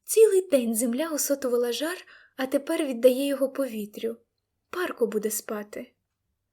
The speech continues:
Обоє сиділи й дослухалися до темряви,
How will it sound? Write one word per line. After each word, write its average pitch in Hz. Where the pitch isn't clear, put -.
Обоє 277
сиділи 294
й -
дослухалися 254
до 247
темряви, 214